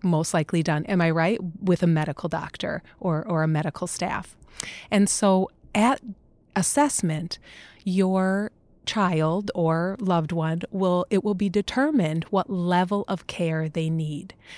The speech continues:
Now, most people, as we've mentioned before on the podcast, most people can be helped through outpatient therapy,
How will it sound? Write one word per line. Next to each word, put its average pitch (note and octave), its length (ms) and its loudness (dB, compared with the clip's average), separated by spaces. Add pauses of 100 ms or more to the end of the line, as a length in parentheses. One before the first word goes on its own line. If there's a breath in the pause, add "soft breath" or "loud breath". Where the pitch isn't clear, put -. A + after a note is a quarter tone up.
Now, A3+ 160 4
most A#3+ 420 4
people, D#3 560 -2
as F3 240 -2
we've F3+ 120 2
mentioned F3 380 2
before F#3+ 300 0
on E3+ 120 2
the D#3 80 -2
podcast, D#3 520 -4 (200 loud breath)
most A#3 440 4
people F#3 460 0 (220 loud breath)
can B3+ 260 2
be A#3+ 160 2
helped D#3 380 -2
through F#3+ 280 -2
outpatient E3+ 640 -2
therapy, D#3 580 -8